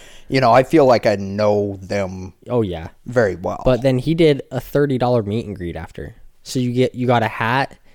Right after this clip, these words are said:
Speaker 2: and you got to go talk to him for a minute, get a picture and stuff.
Speaker 1: Well, see, and
Speaker 2: And I
Speaker 1: Jeff
Speaker 2: was, like,
Speaker 1: Curry
Speaker 2: all
Speaker 1: kinda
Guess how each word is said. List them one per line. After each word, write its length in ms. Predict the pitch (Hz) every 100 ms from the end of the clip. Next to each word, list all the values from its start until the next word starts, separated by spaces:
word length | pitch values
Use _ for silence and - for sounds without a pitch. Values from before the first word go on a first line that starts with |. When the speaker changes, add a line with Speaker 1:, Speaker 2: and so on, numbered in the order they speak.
| _
Speaker 2:
and 100 | 120 113
you 40 |
got 120 | 110
to 60 | 107
go 120 | 104
talk 240 | 104 101 -
to 80 | 90
him 40 |
for 100 | 85
a 20 | 90
minute, 160 | 87
get 100 | 92
a 40 | 87
picture 280 | - -
and 80 | -
stuff. 240 | - - - -
Speaker 1:
Well, 120 | 233
see, 200 | 269 269
and 80 | 254 147
Speaker 2:
And 80 | 135
I 40 |
Speaker 1:
Jeff 60 | 147
Speaker 2:
was, 100 | 147
like, 100 | 127
Speaker 1:
Curry 180 | 143 135
Speaker 2:
all 80 | 135
Speaker 1:
kinda 140 | 127